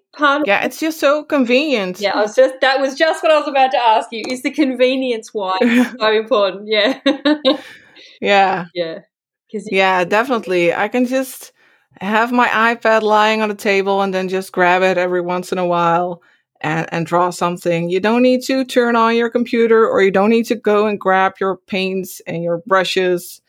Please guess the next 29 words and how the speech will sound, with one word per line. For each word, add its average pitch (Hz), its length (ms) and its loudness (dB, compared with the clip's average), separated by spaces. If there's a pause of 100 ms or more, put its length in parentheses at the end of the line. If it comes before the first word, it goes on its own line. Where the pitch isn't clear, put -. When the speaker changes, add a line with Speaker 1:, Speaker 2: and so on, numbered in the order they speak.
(540)
Speaker 2:
It's 240 220 -6
just 269 180 0
so 247 200 2
easy 240 520 0
to 202 220 -4
just 220 500 -2 (440)
even 233 340 0
get, 214 180 2
like, 214 320 0
ten 220 240 0
minutes 220 540 -2 (380)
of 190 120 -8
making 202 360 0
a 208 40 -2
sketch 220 420 -2
when 202 120 -2
I 202 60 0
get 190 160 0
an 196 120 0
idea. 196 540 0
You 190 180 -4
can 254 160 -2
always 269 360 0
grab 247 360 0
it. 190 160 0
It's - 280 -6
just 254 240 -6
so 247 180 0
easy. 240 520 -4